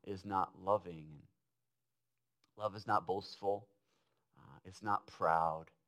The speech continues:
It's not rude. And so anytime we are getting impatient or unkind or saying things that are brash or, or being rude, um,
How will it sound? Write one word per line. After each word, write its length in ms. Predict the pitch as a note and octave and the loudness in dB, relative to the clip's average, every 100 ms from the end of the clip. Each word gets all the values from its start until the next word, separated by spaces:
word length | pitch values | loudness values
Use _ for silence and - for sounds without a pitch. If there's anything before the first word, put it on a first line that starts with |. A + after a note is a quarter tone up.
| _ _ _ _ _ _ | _ _ _ _ _ _
It's 160 | - - | -18 -6
not 220 | F#2+ F#2+ D#2 | -2 -2 -4
rude. 520 | D#2 G2 G2 E2+ E2 G2+ - _ _ _ _ _ _ - | -12 -12 -12 -12 -16 -18 -20 _ _ _ _ _ _ -20
And 140 | F#2 | -14
so 80 | - | -10
anytime 760 | F2 G2+ - G#2+ F#2+ F#2 F2+ F2 _ _ | -6 -6 0 4 4 2 -6 -14 _ _
we 220 | F#2 F#2 | -14 0
are 240 | F2+ G2+ G2 | 6 8 8
getting 400 | F2+ F#2 F2 F2 F2+ | 4 -8 -10 -12 -10
impatient 640 | F#2+ - E2+ D#2+ - E2+ - | -10 -10 -12 -8 -8 -8 -16
or 180 | E2+ - | -16 -14
unkind 560 | F#2+ F#2+ - E2 D#2+ D#2+ | -14 -14 -12 -12 -12 -14
or 80 | |
saying 440 | D2+ - G2 G2 F#2+ | -14 -12 -8 -8 -10
things 300 | F#2+ E2+ F2 | -14 -16 -18
that 120 | F#2 | -18
are 140 | F2+ D#2+ - | -18 -20 -10
brash 400 | F2+ E2+ F2 - | -4 -2 -4 -10
or, 120 | - _ _ _ _ _ _ _ - - | -20 _ _ _ _ _ _ _ -20 -10
or 160 | F2+ D#2+ | -10 -8
being 260 | F2+ F2+ F2+ | -10 -8 -8
rude, 380 | F2 F#2 F2 - _ | -8 -10 -12 -16 _
um, 240 | F#2+ F2 | -20 -18